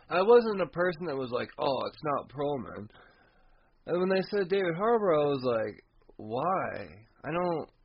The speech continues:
he's the fat cop from Stranger Things. What's, that doesn't make sense." And then they showed him in the teaser makeup, and then they did, like, I read a couple bits about how jacked he got,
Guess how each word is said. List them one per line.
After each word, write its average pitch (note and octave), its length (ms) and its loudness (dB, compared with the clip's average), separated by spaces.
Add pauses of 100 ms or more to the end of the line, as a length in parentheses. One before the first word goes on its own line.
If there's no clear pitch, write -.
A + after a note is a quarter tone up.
(120)
he's D3+ 260 -10
the D#3+ 100 -12
fat D3+ 360 -4
cop E3 400 -6 (320)
from C3+ 200 -12
Stranger D#3+ 520 -8
Things. C2+ 380 -16 (340)
What's, D3+ 260 -10 (360)
that D#3 160 -8 (120)
doesn't D#3+ 380 -6
make G2+ 180 -10 (140)
sense." C3 300 -10
And C#3+ 160 -6
then E3+ 100 -4
they F#3 140 0 (120)
showed F3 240 4
him F3 180 -2
in C3+ 100 -2
the A#2+ 200 -4
teaser D3+ 400 -2
makeup, F#3 540 -2 (640)
and C3 180 0
then B2+ 480 0
they B2+ 160 0 (160)
did, C3+ 140 0
like, B2+ 240 0
I A#2+ 220 0
read B2+ 180 2
a A#2 60 -4
couple B2 300 -6
bits A#2+ 380 -6
about G2+ 200 -6 (120)
how B2 120 -4 (160)
jacked A#2+ 420 -4
he C#3+ 120 -8
got, D3+ 500 0